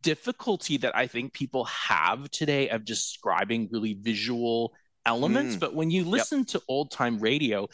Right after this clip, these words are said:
Speaker 1: it was like I D V. Like, they just had this way via s-, uh, d-, uh, sound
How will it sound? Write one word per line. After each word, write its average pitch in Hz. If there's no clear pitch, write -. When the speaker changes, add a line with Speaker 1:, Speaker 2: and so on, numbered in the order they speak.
Speaker 1:
it 208
was 196
like 220
I 185
D 151
V. 131
Like, 95
they 139
just 165
had 214
this 185
way 120
via 107
s-, -
uh, 95
d-, 120
uh, 98
sound 160